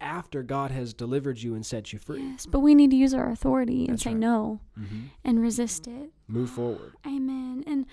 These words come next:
Speaker 2: another part of it, of this, you know, those are things that we've, we've already been delivered from.
Speaker 1: Mm-hmm.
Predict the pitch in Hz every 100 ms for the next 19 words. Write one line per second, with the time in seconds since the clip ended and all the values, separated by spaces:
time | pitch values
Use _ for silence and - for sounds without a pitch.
0 | - - - - - - - 302 320 339
1 | - 247 233 220 226 220 285 403 - 240
2 | 233 233 240 226 - 285 254 254 302 294
3 | 269 254 240 233 220 233 226 - 247 240
4 | 220 208 208 202 202 208 214 214 233 -
5 | 220 240 240 - - -